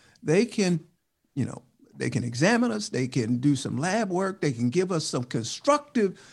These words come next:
feedback and then hopefully improve, uh, lay a pathway that will improve our health and wellness going forward. Same concept, except as you say, Karen, we, we, we, we cer-, sort of weren't raised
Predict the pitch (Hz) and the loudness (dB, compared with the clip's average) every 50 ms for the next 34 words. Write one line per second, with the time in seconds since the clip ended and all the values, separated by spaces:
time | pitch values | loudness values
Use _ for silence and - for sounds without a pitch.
0 | - - _ - 311 320 320 311 285 208 185 160 156 156 147 - - - - - | -20 -14 _ 4 6 8 8 8 6 6 4 4 4 2 0 -4 -10 -20 -20 -16
1 | _ - 247 233 226 277 285 269 226 - 285 269 320 320 - 269 247 226 220 220 | _ 0 0 2 2 2 2 2 2 2 2 2 2 2 0 -2 0 0 0 0
2 | - - 185 185 - - - 269 254 247 240 233 220 - _ _ _ - - - | 0 0 0 0 0 -2 -4 -2 -2 -2 -2 -4 -6 -12 _ _ _ -12 -10 -8
3 | 180 156 165 214 247 254 254 226 - - 254 262 269 269 247 240 - 190 175 185 | -6 -2 2 4 4 6 6 6 4 4 2 2 4 2 0 -2 0 2 2 2
4 | 180 202 196 196 202 196 196 190 - - 240 226 202 208 208 208 233 208 202 202 | 4 2 2 2 2 2 2 2 0 -2 -2 0 2 2 4 4 4 2 2 0
5 | 196 196 226 247 269 254 214 190 - 220 214 226 240 214 - 302 302 285 269 202 | -2 -2 0 0 2 2 2 0 0 -2 0 0 -2 0 0 0 2 2 2 0
6 | 135 - - - - - - - _ - - - - - 311 339 359 339 254 269 | -2 -6 -10 -18 -20 -20 -20 -20 _ -12 -10 -6 -2 0 2 2 2 2 0 2
7 | 269 233 208 175 - - 147 - - - _ _ _ _ _ _ _ _ _ _ | 2 2 0 0 0 -2 -2 -4 -6 -14 _ _ _ _ _ _ _ _ _ _
8 | - - 214 214 - - 277 262 - - 220 208 208 233 208 196 - - 269 240 | 0 0 0 2 2 2 2 2 4 4 4 4 6 4 2 2 0 -2 -4 -2
9 | 226 185 - - 202 185 165 - - - _ - 175 175 - 131 123 - - - | -4 -4 0 0 0 0 0 -4 -10 -20 _ -10 -2 -2 0 0 0 -4 -4 -4
10 | 190 220 220 - - 208 208 214 208 - - - 196 214 208 - - - 254 254 | -4 -4 -4 -4 -4 0 0 0 0 0 -2 -4 0 0 0 0 -2 -2 0 2
11 | 269 240 240 - - _ _ _ _ _ - - - 240 220 208 - - 170 190 | 2 2 0 -2 -16 _ _ _ _ _ -12 -6 -2 -2 0 0 -2 -2 0 0
12 | 220 - - - 160 156 170 196 202 214 208 202 196 175 - - | 0 0 0 -2 0 0 2 2 2 2 2 0 0 -2 -4 -8